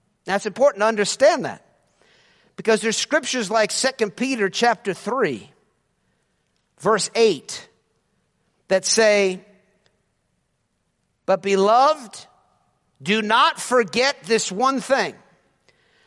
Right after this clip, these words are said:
that with the Lord, one day is as a thousand years,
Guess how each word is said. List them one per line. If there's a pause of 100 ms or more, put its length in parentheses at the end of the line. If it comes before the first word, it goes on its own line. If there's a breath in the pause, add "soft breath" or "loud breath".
(160)
that
with
the
Lord,
one
day
is
as
a
thousand
years,